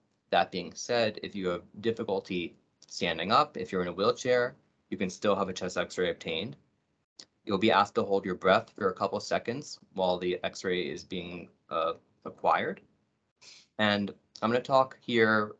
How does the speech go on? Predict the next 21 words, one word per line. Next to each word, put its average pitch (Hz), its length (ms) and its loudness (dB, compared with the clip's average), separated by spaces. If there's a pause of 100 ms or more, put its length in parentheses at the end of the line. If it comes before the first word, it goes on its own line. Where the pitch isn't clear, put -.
(180)
a 101 60 -2
little 113 260 4
bit 120 240 4
about 90 420 2
radiation. 87 680 -4 (1000)
All 117 280 6
of 123 80 -4
these 131 200 -2
exams, 101 480 0
with 95 100 -6
the 98 60 -4
exception - 380 -2
of 117 60 0
M 117 140 0
R 101 100 2
I, 82 300 0 (300)
that 95 100 -4
means 90 460 -6
x-rays, 92 720 -2 (320)
C 98 200 -6
Ts, 90 640 -8